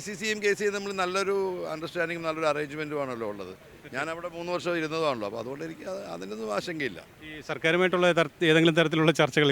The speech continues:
Speaker 2: കാരണം ഇനിയും കൂടുതൽ ഡെവലപ്മെന്റ്സ് അടക്കമുള്ള പല കാര്യങ്ങളും നടപ്പാക്കാനുണ്ട്. എന്തെങ്കിലും ചർച്ചകൾ ഉടൻ മന്ത്രിയുമായോ അങ്ങനെ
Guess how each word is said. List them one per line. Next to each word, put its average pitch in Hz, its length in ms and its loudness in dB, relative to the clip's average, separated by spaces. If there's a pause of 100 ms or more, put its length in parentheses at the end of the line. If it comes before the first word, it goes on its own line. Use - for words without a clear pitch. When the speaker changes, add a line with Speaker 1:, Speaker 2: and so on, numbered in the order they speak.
(140)
Speaker 2:
കാരണം 139 240 4
ഇനിയും 139 200 6 (380)
കൂടുതൽ 139 240 6 (380)
ഡെവലപ്മെന്റ്സ് 135 520 4
അടക്കമുള്ള 131 400 4
പല 120 160 4
കാര്യങ്ങളും 127 320 4
നടപ്പാക്കാനുണ്ട്. 113 560 2 (100)
എന്തെങ്കിലും 139 360 6
ചർച്ചകൾ 147 300 6 (120)
ഉടൻ 143 160 6 (240)
മന്ത്രിയുമായോ 139 560 6
അങ്ങനെ 131 180 4